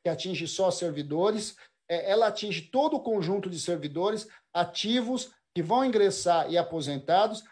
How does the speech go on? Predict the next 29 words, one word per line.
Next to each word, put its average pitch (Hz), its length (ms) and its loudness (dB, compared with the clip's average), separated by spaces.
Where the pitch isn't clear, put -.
atinge 254 420 -2
a 240 60 4
população 196 680 0
em 180 120 -2
geral 233 500 6
e 254 80 -4
não 254 200 4
atinge, 247 440 0
como 226 220 0
a - 20 0
Selene 196 360 0
mesmo 190 340 0
diz, 220 300 -4
aqueles 226 380 -2
privilegiados 214 840 2
do 196 60 -10
serviço 202 420 -4
público. 160 380 -4
O - 80 -20
que 311 160 -2
que - 60 -8
são 302 220 2
privilegiados 208 640 2
do - 40 -6
serviço 180 340 -2
público? 277 440 0
São 262 400 4
cerca 262 440 4
de 247 200 -4